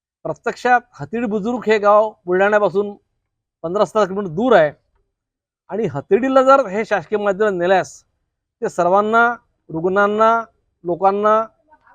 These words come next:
विद्यार्थ्यांना गैरसोयीची होईल. बुलढाणा येथे आवश्यक सर्व भौतिक सुविधा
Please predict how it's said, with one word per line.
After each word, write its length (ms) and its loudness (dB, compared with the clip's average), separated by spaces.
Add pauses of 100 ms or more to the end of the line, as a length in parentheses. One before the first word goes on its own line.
(360)
विद्यार्थ्यांना 580 0
गैरसोयीची 500 0
होईल. 220 2 (880)
बुलढाणा 420 2
येथे 220 -2
आवश्यक 440 2
सर्व 240 -2
भौतिक 320 -4
सुविधा 380 4